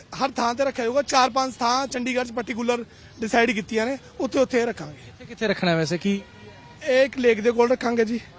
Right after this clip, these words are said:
Speaker 1: ਇੱਕ ਲੇਬਰ ਚੌਂਕ ਦੇ ਕੋਲ, ਇੱਕ ਦੋ ਜਗ੍ਹਾ ਹੋਰ ਡਿਸਾਈਡ ਕਰਕੇ ਚਾਰ ਪੰਜ ਜਗ੍ਹਾ ਰੱਖਾਂਗੇ ਜੀ।
Speaker 2: ਜੇ ਵੀ ਰੱਖ ਰਹੇ ਹੋ ਇੱਥੇ ਜਿੱਥੇ?
Speaker 1: ਆ, ਉਰੇ ਵੀ, ਉਰੇ ਹੁਣੀ ਐਂਗਲ ਆ ਰਿਹਾ, ਉਰੇ ਐਂਗਲ ਕੱਢ ਕੇ ਉਰੇ ਵੀ ਲਾਵਾਂਗੇ।
Speaker 2: ਇਸ ਤੋਂ ਇਲਾਵਾ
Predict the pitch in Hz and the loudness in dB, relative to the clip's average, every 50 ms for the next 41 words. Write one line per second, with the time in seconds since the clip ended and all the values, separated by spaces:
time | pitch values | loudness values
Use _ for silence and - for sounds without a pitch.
0 | - - - - - - - - 262 254 208 - 254 247 240 233 226 226 233 220 | -20 -20 -20 -20 -20 -18 -10 -6 -6 -6 2 2 4 4 4 4 2 2 2 0
1 | - 247 233 226 220 240 233 233 240 247 247 247 - - - - - - 269 220 | 2 0 0 2 0 -2 0 0 0 -2 -2 -6 -12 -18 -20 -20 -12 -8 -6 -4
2 | 214 220 254 226 247 240 262 262 233 226 240 247 220 240 196 240 220 220 220 226 | 2 2 4 4 4 2 2 4 4 6 4 4 2 0 0 0 0 0 0 -2
3 | 220 254 233 - 240 220 190 233 220 202 202 196 214 214 196 - - - - - | -2 -2 -2 0 -2 0 0 -2 -4 -4 -4 -6 -6 -8 -10 -12 -16 -18 -18 -20
4 | - - - - - 233 233 240 247 247 240 220 - 226 233 226 214 208 - 202 | -20 -20 -20 -14 -8 -4 0 4 6 6 6 6 4 4 4 6 4 2 2 -2
5 | 196 185 226 247 - 233 247 254 247 226 208 180 165 147 - - - - 240 233 | -4 -4 -8 -10 -6 -6 -4 0 2 2 2 2 0 -6 -10 -14 -10 -4 2 4
6 | 247 240 247 262 254 240 233 226 240 233 214 202 208 226 254 285 247 247 240 233 | 4 4 4 2 2 0 2 4 6 6 6 6 6 4 2 2 0 0 2 2
7 | 226 220 214 220 220 220 220 226 247 262 226 190 175 175 170 160 147 - - - | 2 2 0 0 0 0 -2 0 0 0 0 0 0 -4 -6 -8 -12 -16 -18 -18
8 | - - - - - - - - - - 226 - - 277 262 254 247 247 262 269 | -20 -18 -20 -20 -20 -20 -20 -20 -18 -18 -18 -16 -14 -8 -4 -2 2 6 8 8
9 | 269 262 | 8 6